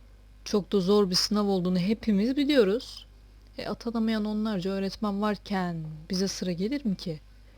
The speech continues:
Bak bizim komşunun oğlu Sibirya'da, Sibirya Üniversitesi'nde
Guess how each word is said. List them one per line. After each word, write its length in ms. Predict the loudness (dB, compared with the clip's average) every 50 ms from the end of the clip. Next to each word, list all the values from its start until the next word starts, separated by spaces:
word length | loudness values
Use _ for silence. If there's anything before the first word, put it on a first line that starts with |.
| -20 -20 -20 -20 -20 -20 -20 -20 -20 -12 -6 -2
Bak 220 | -2 -2 -2 0
bizim 240 | 0 2 2 2 2
komşunun 480 | 2 2 0 0 -2 -2 -2 -2 0 2
oğlu 380 | 2 2 2 2 0 -2 -6 -6
Sibirya'da, 800 | -6 -4 -2 0 0 2 2 2 2 2 0 0 -2 -4 -6 -8 -10 -16 -20 -20 -20 -20 -20 -20 -20 -20 -20 -20 -20 -20 -20 -20 -20 -20 -20 -20
Sibirya 520 | -18 -10 -6 -4 -2 0 2 2 2 2 2
Üniversitesi'nde 920 | 2 0 0 -2 -4 -6 -8 -10 -8 -6 -6 -4 -2 -2 -2 -2 -2 -4